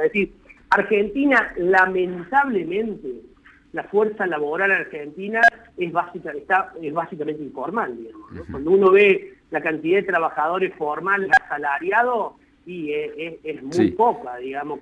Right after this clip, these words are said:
Speaker 2: Y la
Speaker 1: comparada
Speaker 2: compara con
Speaker 1: con
Speaker 2: la población, se, se nota
Speaker 1: Claro.
Speaker 2: ahí que hay, hay un,
Speaker 1: Es
Speaker 2: una, casi una mitad de la población que vive en la informalidad.
Speaker 1: Así es,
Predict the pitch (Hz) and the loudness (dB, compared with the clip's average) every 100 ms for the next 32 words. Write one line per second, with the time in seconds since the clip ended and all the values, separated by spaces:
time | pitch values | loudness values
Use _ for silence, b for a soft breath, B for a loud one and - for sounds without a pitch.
0 | 147 131 127 131 131 - 156 151 147 139 | 4 8 8 8 8 8 8 8 8 8
1 | 117 127 123 120 - 147 185 185 120 113 | 8 8 8 8 6 6 6 4 4 4
2 | 120 - 120 131 143 135 127 127 113 110 | 2 2 4 6 6 8 8 6 6 6
3 | 104 104 - 120 123 123 120 113 104 - | 6 4 0 4 6 6 6 2 0 0
4 | - 123 - - 127 - 127 113 104 131 | 2 4 2 2 2 4 4 4 6 6
5 | 127 110 113 107 101 165 131 107 113 107 | 8 6 6 4 4 2 4 4 6 4
6 | 98 92 92 92 110 110 78 - - - | 0 -2 -2 0 2 2 0 -8 -20 -20
7 | _ _ - 160 - 202 185 | _ _ 0 2 2 -2 -4